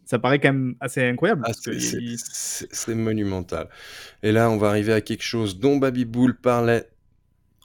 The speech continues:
Speaker 2: en off tout à l'heure. Le quatre novembre, soit six jours avant la sortie officielle du jeu, une bande de lan-, d'an-,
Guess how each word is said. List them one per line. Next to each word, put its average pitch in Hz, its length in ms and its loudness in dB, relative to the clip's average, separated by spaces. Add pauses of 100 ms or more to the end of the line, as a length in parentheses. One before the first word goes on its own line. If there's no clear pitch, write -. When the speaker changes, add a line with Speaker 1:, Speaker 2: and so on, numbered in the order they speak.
Speaker 2:
en 107 160 2
off 104 220 -2
tout - 180 -16
à 92 100 0
l'heure. 90 320 -2 (320)
Le 101 140 -2
quatre 127 340 0
novembre, 101 400 0
soit 95 200 -4
six - 280 -4
jours 113 220 0
avant 107 180 0
la 107 80 2
sortie 110 320 -2
officielle 98 540 -2
du 95 160 -4
jeu, 92 260 0 (320)
une 117 240 4
bande 113 220 4
de 110 80 4
lan-, 107 340 4
d'an-, 107 240 0